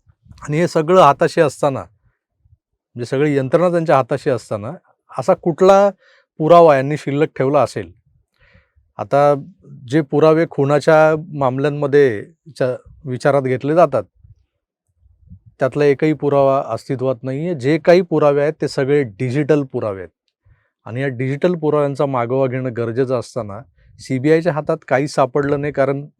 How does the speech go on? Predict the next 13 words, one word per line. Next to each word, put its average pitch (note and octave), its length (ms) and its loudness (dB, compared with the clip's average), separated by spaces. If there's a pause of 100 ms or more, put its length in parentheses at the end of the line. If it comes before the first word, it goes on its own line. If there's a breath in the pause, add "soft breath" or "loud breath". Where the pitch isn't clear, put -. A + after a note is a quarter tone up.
सत्तर C3+ 300 -4
दिवस C#3 240 -4
उलटून C3 320 -6
गेलेले C3 280 -2
होते. B2 220 -10 (1000)
सत्तर C3 280 -4
दिवसांनी C3+ 380 -4
आलेल्या C3+ 300 -2
या C3 120 0
सीबीआयच्या B2+ 560 -4
टीमला B2+ 480 -4 (640)
जे A#2+ 120 -4
काही C3+ 360 -2